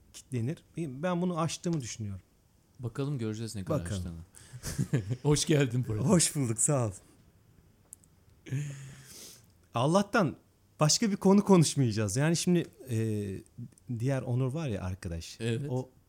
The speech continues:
Speaker 1: e, işte "Abi seni konuşacağız." dedim. E, ona da şunu dedim.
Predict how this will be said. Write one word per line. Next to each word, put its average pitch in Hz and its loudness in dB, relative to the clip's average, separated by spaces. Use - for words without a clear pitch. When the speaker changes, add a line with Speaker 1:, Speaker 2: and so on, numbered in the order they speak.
Speaker 1:
e, 110 -14
işte 120 -12
"Abi 127 -6
seni 147 -6
konuşacağız." 95 -8
dedim. 110 -18
E, 110 -8
ona 143 -4
da 156 -2
şunu 143 -2
dedim. 101 0